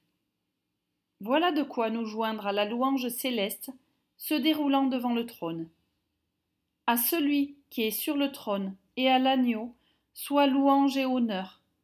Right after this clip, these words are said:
gloire et puissance pour toute éternité. Jean-Michel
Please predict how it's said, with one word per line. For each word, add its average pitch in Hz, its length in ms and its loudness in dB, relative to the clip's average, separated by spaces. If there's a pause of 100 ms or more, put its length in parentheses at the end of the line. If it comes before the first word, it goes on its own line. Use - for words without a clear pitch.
(120)
gloire 277 440 2
et 262 140 -2
puissance 254 760 -4
pour 247 200 -10
toute 339 240 -4
éternité. 294 760 0 (760)
Jean-Michel 240 840 0